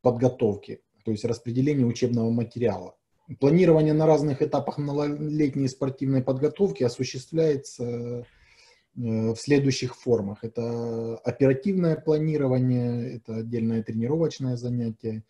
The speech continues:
или же это микроцикл. Текущее это мезоциклы, макроциклы, может быть, тренировочный год или сезон.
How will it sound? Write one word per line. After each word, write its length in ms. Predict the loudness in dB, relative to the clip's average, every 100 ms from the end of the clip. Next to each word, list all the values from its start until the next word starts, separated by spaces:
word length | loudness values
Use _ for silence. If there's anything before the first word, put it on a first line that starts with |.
| _ _ _ -6
или 160 | -2 -2
же 180 | -2 -4
это 200 | -4 -2
микроцикл. 840 | -2 0 -4 -4 0 0 2 -2 -2 _ _ _ _
Текущее 840 | -4 -2 2 0 0 4 4 4 -2 _ _ _ _ _ _ _ _ -4
это 320 | 2 4 4
мезоциклы, 1400 | 4 4 2 2 2 4 4 0 -6 -4 -4 -2 0 2
макроциклы, 1900 | 2 0 -2 -2 -4 -2 -4 -4 -2 -2 0 0 0 0 0 0 0 -2 -2
может 280 | -2 -2 -2
быть, 280 | -2 -2 -2
тренировочный 760 | 2 4 4 4 2 2 -2
год 480 | 0 4 6 4 2
или 200 | -4 -4
сезон. 640 | -8 -8 -2 2 2 0